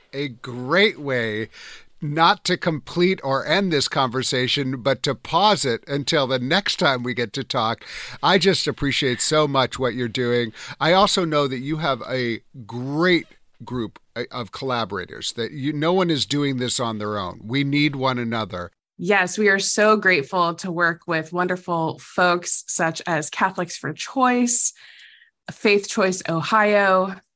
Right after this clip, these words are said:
Speaker 2: Faith in Women in Mississippi, Heart Women and Girls, National Council of Jewish Women, New Mexico Religious Coalition for Reproductive Choice,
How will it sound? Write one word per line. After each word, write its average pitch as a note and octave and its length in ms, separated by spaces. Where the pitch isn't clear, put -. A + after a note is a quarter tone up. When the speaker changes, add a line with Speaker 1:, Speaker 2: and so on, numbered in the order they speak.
Speaker 2:
Faith G#3+ 500
in E3 220
Women G3+ 340
in D#3+ 260
Mississippi, E3+ 760
Heart - 640
Women F3+ 320
and E3 200
Girls, G3 600
National G3 480
Council G#3+ 500
of D#3 160
Jewish E3 440
Women, G#3+ 560
New F#3+ 140
Mexico G#3 540
Religious F3+ 480
Coalition E3+ 560
for E3 100
Reproductive D3+ 540
Choice, A3+ 600